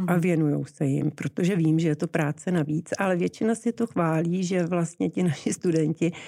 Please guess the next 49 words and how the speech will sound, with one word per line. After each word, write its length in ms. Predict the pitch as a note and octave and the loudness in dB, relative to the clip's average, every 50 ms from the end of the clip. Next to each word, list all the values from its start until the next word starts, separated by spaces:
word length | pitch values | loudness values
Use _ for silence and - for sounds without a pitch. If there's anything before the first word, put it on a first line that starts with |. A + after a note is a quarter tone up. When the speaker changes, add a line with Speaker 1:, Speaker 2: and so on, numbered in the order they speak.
| - - - - - | -16 -16 -14 -6 0
Speaker 1:
jim 400 | F3 E3+ E3 E3+ E3+ E3+ E3 E3+ - - - | 2 2 4 4 2 2 0 -2 -4 -10 -8
přináší 680 | - - F#3 E3+ D#3+ D#3+ E3+ D#3 - - F3 F3 E3+ D#3 - - - | -4 -2 0 0 2 0 0 -2 -2 0 2 2 4 2 2 0 0
mnohdy 380 | F#3+ F3+ F#3 E3 D3 E3+ E3+ | 0 2 2 2 2 2 0
úplně 360 | D#3 D3 - - F3+ F3+ F3+ | 0 0 0 0 0 2 2
jiný 240 | E3+ D#3+ D#3+ D#3+ D#3+ | 2 2 2 2 0
pohled, 460 | D#3+ - E3 D3 D#3+ D#3 D#3 D#3+ - | 0 0 0 2 2 2 0 0 0
než 140 | D3 C#3+ F#3 | -2 0 2
na 80 | F3+ F#3+ | 2 2
Speaker 2:
Mhm. 80 | F3 F#3 | 2 2
Speaker 1:
který 220 | E3 C#3 C#3+ C#3 | 2 2 0 0
jsou 220 | - - D#3 D#3+ D#3 | -2 -2 -2 -2 -2
zvyklí. 480 | - C3+ C3 - - - A#2+ A2+ - - | -2 -4 -4 -4 -4 -4 -4 -4 -4 -8
Takže 300 | - - A#2+ - F3+ - | -6 -4 -4 -2 0 0
Speaker 2:
Je 40 | D3+ | 0
to 60 | F#3+ | -2
zase 320 | F3+ E3+ - F#3 - - F#3+ | -2 -4 -6 -8 -4 -2 -2
inspirace 480 | F#3+ F#3 - - F#3+ F#3 F3+ - - | -2 -2 -4 -2 -4 -4 -4 -4 -4
zvenku, 360 | E3+ E3+ F3+ F3+ F#3 F3 - F3+ | -2 -2 0 0 0 0 0 0
nějaká, 420 | F3+ F3 E3+ E3 - F3 E3+ E3+ | 2 2 0 0 0 0 0 2
nový 220 | F3 F3+ F#3 F#3+ | 2 0 0 0
podněty 520 | F#3 F#3 F3+ E3+ F3 F3 F3 - F#3 F3+ F3+ | 0 0 0 0 0 0 -2 -2 -4 -4 -4
a 40 | F#3 | -2
tak 200 | - G#3+ G3 F#3+ | -2 -4 -2 0
dále, 180 | F3+ E3+ E3 D#3+ | 0 0 0 -2
to 80 | E3+ | -4
si 120 | - - F#3 | -6 -4 -2
umím 140 | F3+ F#3 | 0 0
představit. 540 | F#3 - F#3+ F3+ - - G#3+ G3+ F3+ D3 D3+ _ _ - | 0 -2 -6 -8 -4 -4 -2 0 -2 -2 -4 _ _ -2
Speaker 1:
Tak. 200 | G3 D#3+ C3+ C#3+ - - | 0 0 0 -2 -2 0
Speaker 2:
Jak 160 | E3+ F#3 F#3 F#3 | 0 0 2 2
velkou 340 | F3 F#3 F3+ - A3 A#3 | 2 2 2 2 0 0
část 320 | A3+ - - G3 F3 G#3+ C4+ - | 0 -2 -2 0 0 0 -2 -4
studentů 420 | - D#4 D4+ D#4 D4 B3 - G#3+ | -4 -2 0 2 2 2 0 0
vlastně 280 | F3+ E3+ E3+ - - E3+ | 0 0 0 0 -2 -2
tvoří 280 | - D#3+ E3 D#3 F3 E3 | 0 0 0 2 2 2
nástupníci 640 | E3 D#3 D3+ - - E3 - - D#3 D3+ D3 C#3+ - - C#3+ D3 - | 2 2 0 0 -4 -8 -6 -2 0 0 -2 -2 -4 -6 -6 -4 -2
z 80 | E3 | 0
rodinných 340 | E3 D#3+ D3+ D#3 D#3 D#3 D3+ | 0 0 2 2 0 0 0
firem? 180 | - D3+ C#3 C#3 | 0 -2 0 0
Jak 120 | C#3 - D#3+ | 0 0 -2
velkou, 220 | D#3+ D#3 - D#3+ - | -2 0 -2 -2 0
no, 160 | D#3+ D3+ D#3 | 2 2 2
jak 240 | F3 E3+ E3 - F3 | 0 -2 -4 -2 -2
Speaker 1:
Hmm. 160 | E3+ E3+ B3+ | 2 4 6
Speaker 2:
velkou 280 | C4 A#3+ A3 F3 F3+ F#3 | 6 6 4 2 2 0
část 280 | G3 E3+ E3+ F3 - | 0 0 -2 -2 -4
vlastně 260 | D#3 D#3 - - E3+ | -6 -6 -4 -4 -6
toho 180 | E3 - E3+ E3 | -4 -4 -4 -4
vašeho 380 | E3 E3 - - F3 E3+ E3+ | -4 -4 -6 -4 -4 -4 -6